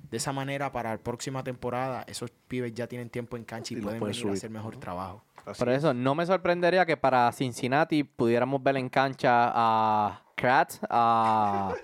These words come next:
Speaker 3: a Dion Pereira, podríamos ver a Pogba,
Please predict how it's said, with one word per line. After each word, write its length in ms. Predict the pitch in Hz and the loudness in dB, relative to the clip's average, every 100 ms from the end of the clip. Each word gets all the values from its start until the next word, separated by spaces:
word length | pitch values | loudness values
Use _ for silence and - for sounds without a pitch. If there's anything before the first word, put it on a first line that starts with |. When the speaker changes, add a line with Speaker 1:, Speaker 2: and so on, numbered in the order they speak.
| - - - - - - - | -14 -20 -18 -18 -20 -10 2
Speaker 3:
a 760 | 135 120 117 117 113 113 113 107 | 4 6 6 4 4 4 2 2
Dion 260 | 117 117 | 0 0
Pereira, 800 | 127 117 123 156 160 160 165 - _ _ _ _ _ | 0 2 4 4 6 6 4 0 _ _ _ _ _
podríamos 420 | - 120 120 131 127 | 0 2 4 2 2
ver 160 | 131 | 2
a 140 | 120 - | 2 4
Pogba, 640 | 139 147 151 151 151 156 | 2 4 4 6 6 2